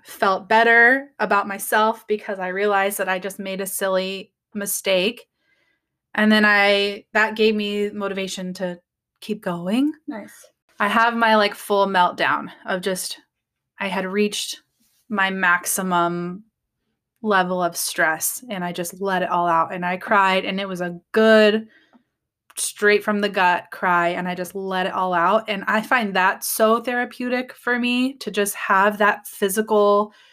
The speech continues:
Speaker 1: release
Speaker 2: Mm-hmm.
Speaker 1: and allow myself to have a hard time and be sad or overwhelmed. Sometimes my tears, a lot of times my tears are not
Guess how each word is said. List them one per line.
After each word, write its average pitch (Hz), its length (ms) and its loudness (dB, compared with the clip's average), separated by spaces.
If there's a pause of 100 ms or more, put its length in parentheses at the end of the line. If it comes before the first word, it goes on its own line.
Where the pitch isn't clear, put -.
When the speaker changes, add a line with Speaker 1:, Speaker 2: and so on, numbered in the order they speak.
(320)
Speaker 1:
release 202 800 -2
Speaker 2:
Mm-hmm. 220 300 -10
Speaker 1:
and 190 420 0 (300)
allow 202 480 4
myself 233 840 2 (380)
to 208 120 -2
have 196 260 2
a 185 80 2
hard 190 260 0
time 190 380 -2
and 180 160 -4
be 185 200 -6
sad 190 500 2 (720)
or 202 180 0
overwhelmed. 202 840 0 (400)
Sometimes 214 540 0
my 196 220 -6
tears, 202 540 0
a 214 60 -4
lot 262 180 2
of 220 80 -4
times 180 260 -6
my 185 100 -8
tears 185 360 -4
are 175 100 -6
not 180 340 -4